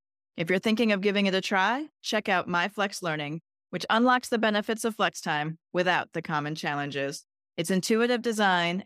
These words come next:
and integration makes implementation and training a breeze. Make your flex time work for you. Visit my flex learning dot com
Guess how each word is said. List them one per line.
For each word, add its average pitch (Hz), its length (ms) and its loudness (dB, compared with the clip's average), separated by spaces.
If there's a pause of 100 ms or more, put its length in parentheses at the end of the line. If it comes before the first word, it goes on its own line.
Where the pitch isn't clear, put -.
and 170 180 -2
integration 165 720 -2
makes 165 240 -6
implementation 226 960 -2
and 170 140 -4
training 208 520 0
a 202 120 -2
breeze. 156 640 -6 (640)
Make 196 180 0
your 208 100 0
flex 233 240 0
time 247 220 4
work 214 220 2
for 226 100 -2
you. 165 360 -2 (440)
Visit 185 240 -2
my 208 300 4
flex 226 340 -2
learning 175 360 -2
dot 170 220 -2
com 160 440 -2